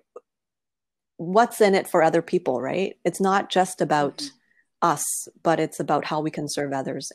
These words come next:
Speaker 1: And I think a lot of us get so focused on the day-to-day. We're so ingrained in our jobs and what we do and our kids and our family that we kind of lose sight of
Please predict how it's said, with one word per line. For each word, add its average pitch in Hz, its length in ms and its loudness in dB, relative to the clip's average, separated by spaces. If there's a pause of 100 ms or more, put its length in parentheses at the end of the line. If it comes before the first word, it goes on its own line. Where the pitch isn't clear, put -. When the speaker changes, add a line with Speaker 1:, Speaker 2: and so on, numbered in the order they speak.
Speaker 1:
And 151 200 -2
I 151 80 0
think 180 240 -2
a 196 80 2
lot 151 280 2
of 151 120 -2
us 139 300 -4 (540)
get 175 160 4
so 185 160 6
focused 175 420 4
on 151 120 0
the 147 80 0
day-to-day. 147 520 2
We're 143 160 -2
so 175 220 2
ingrained 156 600 0
in 147 140 2
our 139 120 0
jobs 139 500 0
and 139 280 -4
what 147 120 2
we 165 100 4
do 143 220 0
and 139 100 -2
our 135 80 -2
kids 143 320 -4
and 139 100 -6
our 135 120 -6
family 139 380 -2
that - 180 2
we 160 80 6
kind 196 200 4
of 170 120 4
lose 160 200 6
sight 151 220 4
of 143 260 0